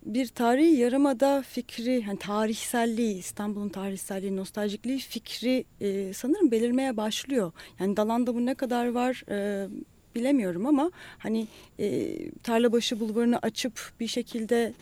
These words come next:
bir Eminönü'ne uzanma girişimi de olduğuna göre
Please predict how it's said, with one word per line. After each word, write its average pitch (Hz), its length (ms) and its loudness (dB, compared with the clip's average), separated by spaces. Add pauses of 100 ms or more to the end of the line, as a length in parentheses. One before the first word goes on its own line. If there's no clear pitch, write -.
bir 226 160 -2 (140)
Eminönü'ne 233 360 4
uzanma 233 520 2
girişimi 226 500 0
de 247 60 2
olduğuna 247 380 4
göre 208 300 0